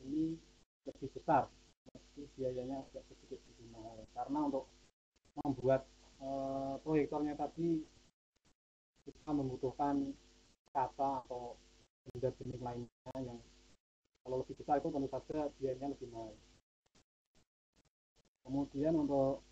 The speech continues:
eh, animasi tiga dimensinya jangan sampai miskonsepsi supaya tidak menimbulkan salah konsep pada siswa. Ini pesan yang masih terngiang di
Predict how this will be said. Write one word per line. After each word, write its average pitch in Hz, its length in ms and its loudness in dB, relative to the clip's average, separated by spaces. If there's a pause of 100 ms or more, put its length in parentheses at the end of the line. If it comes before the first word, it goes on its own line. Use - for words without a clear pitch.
(120)
eh, 135 340 2
animasi 147 460 2
tiga - 240 0
dimensinya 131 480 0 (160)
jangan 127 240 -14
sampai 127 240 -6
miskonsepsi 135 960 -6 (1200)
supaya 156 400 0
tidak 160 400 -2
menimbulkan 147 720 0 (160)
salah 135 320 -4
konsep 135 320 -8
pada - 320 -18
siswa. - 320 -20 (1300)
Ini 127 120 -14 (120)
pesan 131 320 -8
yang 123 120 -2 (280)
masih 120 320 -14
terngiang 127 480 -4
di 117 240 -4